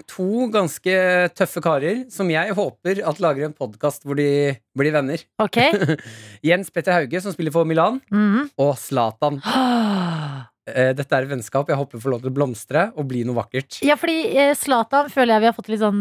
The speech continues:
Speaker 2: eh, hint om hva slags type er. Han
Speaker 1: Mm.
Speaker 2: er jo en, eh, cocky fyr.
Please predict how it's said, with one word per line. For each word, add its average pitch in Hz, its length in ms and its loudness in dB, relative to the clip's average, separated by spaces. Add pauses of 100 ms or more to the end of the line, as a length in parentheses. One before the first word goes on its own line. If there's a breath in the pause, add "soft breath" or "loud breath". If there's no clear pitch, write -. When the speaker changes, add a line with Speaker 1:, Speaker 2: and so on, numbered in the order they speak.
Speaker 2:
eh, 196 240 6
hint 170 320 -2
om 190 160 2
hva 175 80 2
slags - 300 -8
type 185 180 -2
er. 208 240 2
Han 196 160 2
Speaker 1:
Mm. 175 60 4
Speaker 2:
er 165 160 2
jo 175 80 0
en, 180 180 -4
eh, 175 320 2
cocky 170 960 0
fyr. 311 320 2